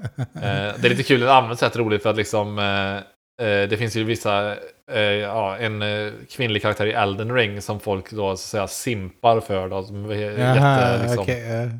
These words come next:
Speaker 1: förtjusta i henne liksom typ. Eh, sådär. Ehm,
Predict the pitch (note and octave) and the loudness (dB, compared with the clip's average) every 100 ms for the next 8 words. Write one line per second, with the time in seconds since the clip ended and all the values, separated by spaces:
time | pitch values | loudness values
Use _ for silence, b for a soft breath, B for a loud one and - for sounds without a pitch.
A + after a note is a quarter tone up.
0 | - _ A2+ A#2 A2+ A#2+ A2+ G#2+ G#2 G2+ | -14 _ -2 2 2 4 4 4 -2 -4
1 | G2+ G2 G2 - _ _ _ _ _ - | -6 -8 -10 -14 _ _ _ _ _ -6
2 | F#2+ F#2+ F#2+ F#2+ F#2+ F#2 G#2 F#2+ F#2+ b | -4 -2 -4 -6 -8 -10 -8 -10 -10 b
3 | b _ _ _ _ _ _ _ - G2 | b _ _ _ _ _ _ _ -4 0
4 | G2 G2 G2 G2 G2 G2+ | 2 0 -2 -4 -6 -10